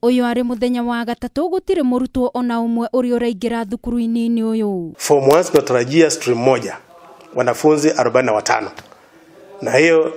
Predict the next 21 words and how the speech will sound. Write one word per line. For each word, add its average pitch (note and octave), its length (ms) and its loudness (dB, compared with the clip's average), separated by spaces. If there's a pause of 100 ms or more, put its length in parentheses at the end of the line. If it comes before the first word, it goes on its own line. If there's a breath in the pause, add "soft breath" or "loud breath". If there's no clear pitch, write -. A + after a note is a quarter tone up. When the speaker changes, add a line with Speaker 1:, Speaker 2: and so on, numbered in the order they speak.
Speaker 2:
ndio C3 360 2 (100)
idadi D3 320 2
rasmi E3+ 520 2 (140)
ambayo B2+ 200 0
tumepewa C#3+ 800 0
na C#3 100 -10
serikali A#2+ 460 -2
ya G2+ 60 -2
Kenya D#3+ 320 2 (460 loud breath)
na A#2 80 0
Wizara B2 300 2
ya A2 100 0
Elimu, B2+ 300 0 (720 loud breath)
wa A#2 160 -4
a A#2+ 80 0
single C#3 260 2
stream, F#3 340 2 (520)
wanafunzi B2+ 420 0
arobaini A#2+ 240 2
na A2+ 80 4
watano. A2 340 2